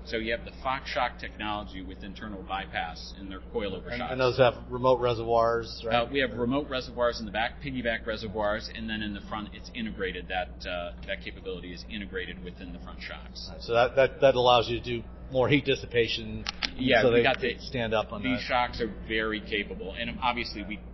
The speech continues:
Speaker 1: we test them. We test
Speaker 2: Yeah.
Speaker 1: them in the desert. We test them through grueling, um, conditions and terrains.
Speaker 2: And the, the G, the, the architecture of the suspension is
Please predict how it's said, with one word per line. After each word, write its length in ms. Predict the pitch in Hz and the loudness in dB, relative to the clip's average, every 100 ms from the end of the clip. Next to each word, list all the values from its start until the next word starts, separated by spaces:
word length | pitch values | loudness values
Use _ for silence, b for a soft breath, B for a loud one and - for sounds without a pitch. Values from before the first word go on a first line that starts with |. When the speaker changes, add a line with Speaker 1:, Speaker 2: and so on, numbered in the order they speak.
| - | -10
Speaker 1:
we 100 | 110 | -10
test 340 | - 101 - | -6 -6 -6
them. 120 | - - 101 | -12 -12 -12
We 80 | 101 | -6
test 240 | 113 - | -4 -4
Speaker 2:
Yeah. 60 | 117 | -6
Speaker 1:
them 100 | 101 | -6
in 100 | 92 | -8
the 80 | 90 | -4
desert. 380 | 98 95 98 92 | -4 -4 -6 -10
We 80 | 101 | -10
test 380 | - 104 - - | -6 -6 -6 -10
them 180 | 95 92 - | -12 -12 -14
through 100 | 98 90 90 | -12 -10 -6
grueling, 580 | 101 113 113 107 95 90 - - - - - 104 | -4 -2 -2 -4 -4 -8 -12 -14 -14 -14 -8 -4
um, 320 | 95 92 92 - | -4 -4 -8 -6
conditions 680 | 107 95 92 110 113 - - | -4 -4 -6 -8 -8 -10 -6
and 200 | 110 101 | -6 -6
terrains. 600 | 92 104 90 87 - - - - - - - - - - - | -8 -8 -8 -10 -12 -14 -14 -14 -14 -14 -14 -16 -16 -6 2
Speaker 2:
And 240 | 143 143 - - - - - - - - - 147 127 135 | 2 2 -4 -12 -12 -14 -14 -14 -14 -14 -10 -8 -4 4
the, 340 | 131 127 123 - - - - - | 6 6 0 -10 -14 -14 -12 -4
the 80 | 135 | -2
G, 240 | 139 - 156 | 0 -2 2
the, 360 | 143 131 127 127 | 6 6 6 0
the 140 | 135 135 | -6 4
architecture 760 | 190 - - 143 - 127 113 | 4 4 2 2 2 0 0
of 160 | 113 110 | -2 -4
the 80 | 113 | -10
suspension 760 | - - 127 110 120 104 110 | -10 0 0 0 -4 -6 -8
is 240 | 120 110 | -6 -8